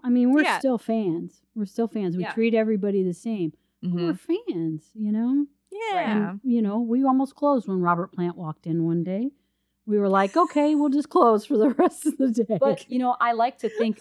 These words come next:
Speaker 1: <laughs>
Speaker 2: besides, besides the fact that my, that our inter-, that me and Joe Bonamassa's interaction was based on a mutual understanding of what we were talking about, I
Speaker 3: Mm-hmm.
Speaker 2: like to think that my interaction with him is no different than my interaction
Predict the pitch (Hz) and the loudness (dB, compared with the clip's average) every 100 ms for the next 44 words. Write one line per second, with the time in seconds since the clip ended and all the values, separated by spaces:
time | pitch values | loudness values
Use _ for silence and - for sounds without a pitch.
0 | - - 220 605 220 240 - - 254 - | -4 0 2 2 2 2 0 -2 -6 -4
1 | 220 - 226 254 233 202 196 175 196 180 | -6 -4 -6 -6 -10 -10 -10 -10 -8 -8
2 | - 180 - - 165 175 170 170 - 185 | -10 -18 -18 -20 -20 -12 -6 -6 -6 -2
3 | 175 165 165 - _ _ _ 180 160 _ | 0 0 -4 -6 _ _ _ -16 -16 _
4 | _ 180 185 190 180 175 175 170 170 156 | _ -6 0 0 2 0 0 -2 -2 -6
5 | 175 156 160 160 156 - 165 156 156 151 | -8 -8 -6 -6 -8 -8 -6 -4 -4 -6
6 | 143 - _ _ _ 196 196 196 185 165 | -10 -16 _ _ _ -6 -6 -6 -10 -8
7 | 160 170 185 175 165 160 - - 151 175 | -6 -6 -8 -8 -8 -10 -12 -18 -18 -8
8 | 240 254 233 247 262 262 262 247 262 262 | -4 -4 -4 -6 -6 -8 -6 -6 -6 -10
9 | 254 254 - _ _ _ _ _ _ _ | -6 -8 -8 _ _ _ _ _ _ _
10 | 190 190 185 180 - 202 - 202 190 170 | -4 0 0 -2 -6 -12 -8 -8 -6 -8
11 | 165 165 - 175 180 165 165 - 165 156 | -6 -8 -6 -4 -4 -4 -8 -10 -10 -10
12 | - 165 160 156 - 165 165 170 175 190 | -10 -8 -6 -8 -12 -10 -6 -2 0 0
13 | 190 185 165 - 160 160 156 160 160 156 | -2 -4 -8 -8 -10 -10 -10 -10 -10 -10
14 | 151 _ 156 151 | -12 _ -14 -12